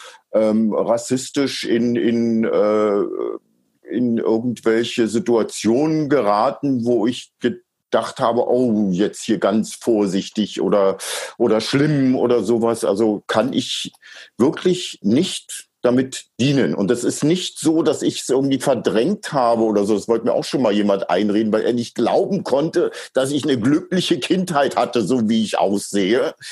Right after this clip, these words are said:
Die hatte ich aber. Und auch mein Schwulsein war, wirklich war kein Problem. Und ich hatte mein, ich sag mal, mein Coming Out hatte ich eigentlich schon bei der Geburt. Also ich bin mit Pumps auf die Welt gekommen. Ich hatte nicht wirklich jetzt den Tag, wo ich dachte, "Oh, oh, oh,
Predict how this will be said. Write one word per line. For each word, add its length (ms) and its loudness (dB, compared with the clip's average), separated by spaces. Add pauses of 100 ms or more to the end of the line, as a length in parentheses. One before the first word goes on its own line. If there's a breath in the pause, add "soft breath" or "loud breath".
(240 loud breath)
Die 200 2
hatte 280 0
ich 180 0
aber. 380 2
Und 220 -2
auch 180 0
mein 360 0
Schwulsein 640 0
war, 320 0 (300 loud breath)
wirklich 580 0
war 320 2
kein 360 0
Problem. 640 0
Und 240 0
ich 140 -4
hatte 180 -2
mein, 380 0 (800 loud breath)
ich 160 -4
sag 120 4
mal, 100 2
mein 180 2
Coming 280 0
Out 260 2
hatte 160 0
ich 100 2
eigentlich 320 2
schon 220 0
bei 100 4
der 140 2
Geburt. 500 0 (680)
Also 140 0
ich 160 -2
bin 140 2
mit 160 0
Pumps 320 0
auf 140 2
die 140 0
Welt 240 2
gekommen. 360 0
Ich 120 -2
hatte 220 -2
nicht 320 -2
wirklich 380 0
jetzt 280 -2
den 200 0
Tag, 280 0
wo 120 0
ich 100 -4
dachte, 260 -2
"Oh, 120 2
oh, 480 4
oh, 80 -4